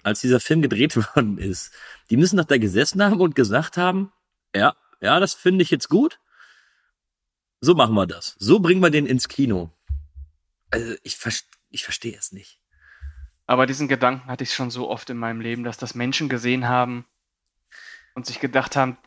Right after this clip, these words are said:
Speaker 2: „Das ist gut.“ Und wo ich mir denke, wie kann das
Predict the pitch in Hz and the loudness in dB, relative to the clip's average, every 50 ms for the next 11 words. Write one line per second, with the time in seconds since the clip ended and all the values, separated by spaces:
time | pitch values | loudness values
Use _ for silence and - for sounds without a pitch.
0 | _ _ _ _ _ _ _ - 147 139 160 147 - - 160 165 156 135 - - | _ _ _ _ _ _ _ -2 0 0 0 0 -2 -2 0 0 0 -2 -4 -8
1 | - _ _ _ _ _ _ _ _ _ - 127 127 123 123 123 117 - - - | -18 _ _ _ _ _ _ _ _ _ -6 -4 -2 -2 -4 -6 -10 -12 -18 -20
2 | - _ _ _ _ _ _ _ _ _ _ _ _ _ - - - - 151 143 | -20 _ _ _ _ _ _ _ _ _ _ _ _ _ -4 -4 -4 -2 -2 0
3 | 127 135 135 127 135 123 123 123 - - 143 139 139 131 - - - | 0 0 0 -2 -2 -8 -8 -8 -4 -4 -2 -2 -2 -4 -6 -8 -18